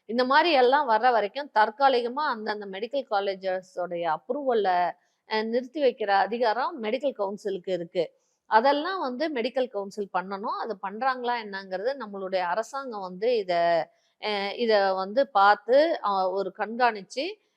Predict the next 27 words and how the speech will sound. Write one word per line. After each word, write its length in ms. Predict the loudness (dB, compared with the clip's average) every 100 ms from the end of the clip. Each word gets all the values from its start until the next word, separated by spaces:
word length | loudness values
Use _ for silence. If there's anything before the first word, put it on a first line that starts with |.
| _
இதெல்லாம் 440 | 2 4 4 2
ஒரு 220 | 0 -2 0
ஒழுங்குமுறைப்படுத்தணும். 1200 | 0 0 -2 -8 -6 -6 -4 -4 -6 -10 -12 -8
அப்பதான் 460 | -4 2 2 2 0
வந்து, 560 | -4 0 4 4 4 0 _ _
அம், 640 | -4 -2 0 -2 -4 -6 -10 _ _ -8
ஆசைப்பட்டு 720 | -2 2 2 0 -2 -2 -2 0
படிக்க 480 | 0 0 -4 -6
வந்துட்டு 300 | -4 -4 -2 -2
பல 260 | 2 2 2
பேரு, 580 | 0 0 2 2 0 -6 _ _ -4
அ, 40 | 0 0 0 -2 -2 -2 -4
அதுவும் 480 | -4 -2 -2 -4 -6
இந்த 160 | 0 0 2 0 -2 -6
மகப்பேறு 480 | -4 -4 0 0 0
மருத்துவம்லாம் 680 | -2 -4 -2 -4 -4 -6 -2
படிக்க 420 | -2 -2 -4 -4
வந்துட்டு 300 | -6 -4 -2 0 -2 -6 _ -12
ஒண்ணாவது 460 | -10 -6 -2 -2 0
வாரமே 440 | 2 2 0 -6 -8
விட்டுட்டு 380 | -10 -12 -16
போன 260 | -12 -10 -10
ஸ்டூடெண்ட்ஸ் 480 | -8 -6 -6 -6 -8
எல்லாம் 240 | -10 -8
நிறைய 320 | -6 -4 -4
பேர் 240 | -4 -6 -6
இருக்காங்க. 560 | -8 -10 -8 -6 -8